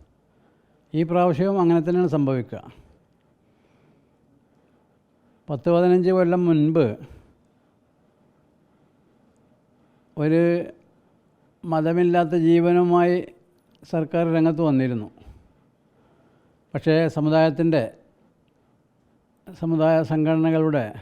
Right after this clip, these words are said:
രൂക്ഷമായ പ്രതിഷേധങ്ങൾ, പ്രതികരണങ്ങൾ, ഇടപെടലുകൾ ഒക്കെ കാരണമായി സർക്കാർ നൂറ് ശതമാനം അതിൽ നിന്ന് പിൻവലിയേണ്ടി വന്നു എന്നത് നമുക്കെല്ലാവർക്കും അറിയുന്നൊരു ചരിത്രമാണ്. മറ്റൊന്നുള്ളത്, ഈ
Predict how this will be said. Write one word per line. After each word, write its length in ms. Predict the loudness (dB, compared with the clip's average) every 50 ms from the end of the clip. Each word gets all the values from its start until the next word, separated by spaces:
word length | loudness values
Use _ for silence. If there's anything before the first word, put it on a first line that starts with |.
| -20 _ _ _ _ _ _ _ _ _ _ _ _ _ _ _ _ _ -8 -6
രൂക്ഷമായ 500 | -4 -4 -2 -2 -2 0 0 2 2 2 0 0 -2
പ്രതിഷേധങ്ങൾ, 640 | -2 -4 -4 -4 -2 -2 -2 -2 0 0 0 0 -2 -2 -4 -4 -6
പ്രതികരണങ്ങൾ, 640 | -6 -4 -2 -2 -2 -2 -2 -2 -2 -2 -2 -2 -2 -2 -4 -6 -8 -12 -20 -20 _ _ _ -10 -8
ഇടപെടലുകൾ 560 | -6 -4 -4 -2 -2 -2 -2 -2 -4 -4 -4 -4 -4 -6
ഒക്കെ 140 | -6 -10 -10 -8 -6
കാരണമായി 540 | -4 -4 -4 -4 -4 -4 -4 -4 -4 -6 -8 -12 -16 _ _ _ _ _ _ _ _ _ _ _ _ _ _ _ _ _ _ _ -8
സർക്കാർ 380 | -6 -6 -6 -4 -4 -2 -2 -2 -2 -2 -2 -2
നൂറ് 240 | -2 -2 -2 -2 -2 -4
ശതമാനം 400 | -4 -4 -4 -2 -2 -2 -2 -2 -2
അതിൽ 140 | -2 -2 -2
നിന്ന് 160 | -2 -2 -2 -4 -4
പിൻവലിയേണ്ടി 600 | -4 -4 -2 -2 -2 -2 -2 -2 -2 -2 -2 -2 -2 -2
വന്നു 220 | -2 -2 -2 -2 -2 -4 -4 -4
എന്നത് 280 | -4 -4 -4 -4 -4 -4 -4 -4 -6 -6
നമുക്കെല്ലാവർക്കും 580 | -6 -6 -6 -4 -4 -2 -2 -2 -2 -2 -2 0
അറിയുന്നൊരു 340 | 0 0 0 0 -2 -2 -2
ചരിത്രമാണ്. 460 | -2 -2 -2 -4 -8 -10 -10 -10 -12 -16 -20 -20 _ _ _ _ _ _ _ _ _ _ _ _ _ _ _ _ _ _ _ _ _ _ _ _ _ _ _ _ _ _ _ _ _ _ _ _
മറ്റൊന്നുള്ളത്, 600 | -8 -8 -4 -2 -2 0 0 0 0 0 0 0 0 0 0
ഈ 20 | 0